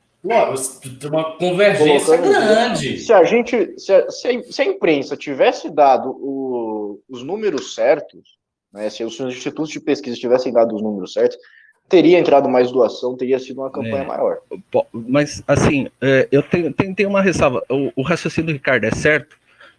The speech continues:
Speaker 3: mas como bom debatedor, ele, ele vai reforçando
Speaker 1: Eu sei qual é a
Speaker 3: algumas
Speaker 1: ressalva que você
Speaker 3: questões.
Speaker 1: vai dizer.
Speaker 3: Não.
Speaker 1: A ressalva, ele não teria o discurso.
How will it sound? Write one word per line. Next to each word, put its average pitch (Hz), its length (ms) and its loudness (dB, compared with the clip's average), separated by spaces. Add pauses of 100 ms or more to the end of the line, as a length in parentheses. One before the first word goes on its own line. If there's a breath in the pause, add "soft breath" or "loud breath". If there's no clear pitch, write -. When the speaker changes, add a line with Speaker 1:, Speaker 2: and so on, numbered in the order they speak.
(240 soft breath)
Speaker 3:
mas - 160 -8
como 165 220 -2
bom 131 180 0
debatedor, 113 640 2
ele, 117 400 0
ele 117 260 -4 (180)
vai 123 540 -4 (1080)
reforçando 185 840 2
Speaker 1:
Eu 175 80 2
sei 180 100 -4
qual 185 120 6
é - 20 4
a 165 80 2
Speaker 3:
algumas - 0 -
Speaker 1:
ressalva - 60 0
que 185 100 2
você 151 60 -2
Speaker 3:
questões. 156 280 2
Speaker 1:
vai 139 160 -2
dizer. 131 300 -6
Speaker 3:
Não. 285 280 4
Speaker 1:
A 127 40 -6
ressalva, 175 580 2
ele 170 120 -2
não 190 200 -2
teria 190 420 2
o 185 40 2
discurso. - 800 -10